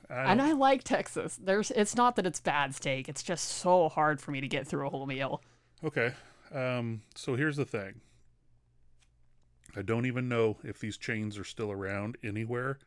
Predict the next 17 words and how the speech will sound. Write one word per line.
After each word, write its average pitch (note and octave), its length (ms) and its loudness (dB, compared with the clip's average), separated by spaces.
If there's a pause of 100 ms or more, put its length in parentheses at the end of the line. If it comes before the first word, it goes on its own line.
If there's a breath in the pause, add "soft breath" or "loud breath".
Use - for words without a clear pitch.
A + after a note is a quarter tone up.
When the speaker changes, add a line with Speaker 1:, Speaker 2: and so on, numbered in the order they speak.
(160)
Speaker 1:
I A#2+ 80 -8
know A2+ 220 0
they're B2 100 0
not B2 180 -2
around G#2 360 -2 (180)
here G#2 200 -4
anymore, F2+ 360 -10
but G2+ 160 -8
they G#2 80 -4
used G#2 400 -4
to - 60 -12
be. - 240 -12 (920 soft breath)
There A2 120 -2
were A2 100 0
two A#2+ 300 0
of F#2+ 160 -4
them, A2 220 -12